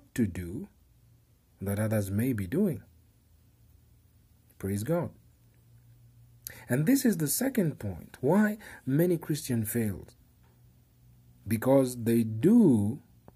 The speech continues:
what is popular and common rather than what has been commanded. Matthew chapter fifteen,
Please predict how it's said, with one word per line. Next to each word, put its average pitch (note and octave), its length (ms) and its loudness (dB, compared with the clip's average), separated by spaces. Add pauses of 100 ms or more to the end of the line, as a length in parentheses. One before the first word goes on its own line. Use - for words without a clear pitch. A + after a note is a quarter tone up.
(120)
what C#3+ 280 2
is A#2 260 -2 (1000)
popular B2 680 0
and G#2+ 360 -6
common F#3+ 540 0 (680)
rather B2 320 4
than A2 220 2
what A2 200 0
has G#2 200 -2
been G2 200 -4
commanded. F#2+ 760 -8 (840)
Matthew C#3 640 0
chapter A#2+ 380 -6
fifteen, A2 680 -6